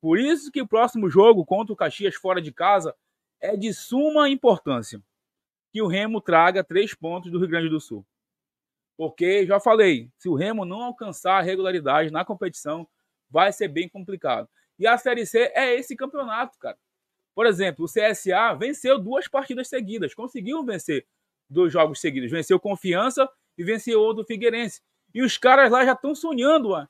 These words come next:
com o G oito. Já tão sonhando em conseguir a classificação, que seria, claro, um milagre, né, pro C S A, que vinha muito mal das pernas.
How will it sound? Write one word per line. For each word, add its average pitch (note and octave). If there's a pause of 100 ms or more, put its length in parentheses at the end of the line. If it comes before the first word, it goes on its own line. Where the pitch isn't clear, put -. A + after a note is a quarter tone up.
(240)
com C4
o C4
G D4+
oito. C#4+ (880)
Já A3+
tão C#4
sonhando C#4
em B3+
conseguir D4
a D4+
classificação, C4+ (280)
que -
seria, G#3+
claro, F3 (680)
um E3
milagre, G#3+
né, C3+
pro D3+
C E3+
S D#3+
A, D3
que C#3+ (300)
vinha F#3
muito G3+
mal G3
das G3+
pernas. G3